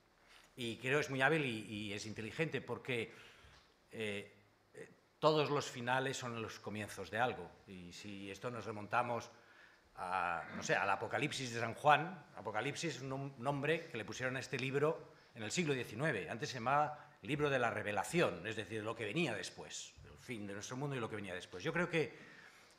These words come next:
eh, nos encontramos en un momento total de desorientación, donde ocurren unos fenómenos que no entendemos a dónde nos llevan.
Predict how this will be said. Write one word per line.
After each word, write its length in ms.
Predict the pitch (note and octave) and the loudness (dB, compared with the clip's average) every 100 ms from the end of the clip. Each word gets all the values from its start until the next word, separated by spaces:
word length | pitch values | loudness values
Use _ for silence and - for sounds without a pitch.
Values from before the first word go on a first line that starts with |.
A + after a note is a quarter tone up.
| - | -4
eh, 280 | C3 C3 C3 | 0 0 -2
nos 200 | C3+ B2 | -4 -2
encontramos 500 | B2+ A#2+ D3+ E3+ D#3+ | -4 4 4 6 2
en 60 | C#3+ | 2
un 60 | |
momento 320 | C#3 C#3+ D3 | 2 2 0
total 360 | B2+ B2+ C#3 C3 | 0 4 4 4
de 80 | A#2+ | 2
desorientación, 800 | - A#2 A2 G#2+ F#2+ C3 E3+ F3 - - - - | -2 -2 -2 -4 -4 -2 -2 -4 -12 -20 -20 -18
donde 680 | B2 B2+ B2+ B2 A#2+ B2 - | -4 -4 0 2 2 0 -6
ocurren 540 | C#3+ - D#3+ D#3+ D3 D3 | -10 -2 4 6 6 2
unos 280 | D3 C#3 - | 0 0 0
fenómenos 760 | C3+ C3 C#3 C#3+ E3+ - - - - - - - - _ - - | 0 0 2 2 2 0 -6 -12 -20 -20 -20 -20 -20 _ -20 -6
que 140 | - A#2+ | -2 0
no 80 | |
entendemos 480 | C#3 C#3+ C3 C3 A#2+ | 0 0 0 -2 -2
a 60 | A#2 | -4
dónde 180 | A2+ G#2+ | -4 -4
nos 180 | F#2+ | -6
llevan. 240 | F#2 D#2 | -6 -10